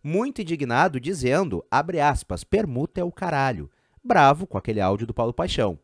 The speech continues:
Não direi que é permuta, mas foi, foram quinze minutos de diferença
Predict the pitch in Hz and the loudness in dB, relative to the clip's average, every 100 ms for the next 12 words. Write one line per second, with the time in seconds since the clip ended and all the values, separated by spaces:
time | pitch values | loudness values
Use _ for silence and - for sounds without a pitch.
0 | _ _ _ _ _ 92 123 143 160 226 | _ _ _ _ _ -2 6 10 10 8
1 | 240 277 247 208 208 208 226 254 262 240 | 4 6 8 10 10 8 6 4 4 6
2 | 214 - 104 80 - _ _ _ _ 254 | 4 4 0 -4 -8 _ _ _ _ 4
3 | 214 143 139 - - - _ _ _ _ | 8 8 6 0 -8 -12 _ _ _ _
4 | 139 113 - 151 139 139 - - 285 320 | -2 -2 0 2 4 2 -6 -8 -4 -4
5 | 294 269 208 214 - 202 202 - 214 160 | -4 -4 -4 -6 -8 -12 -10 -4 -2 0
6 | 165 - 180 | -2 -4 -6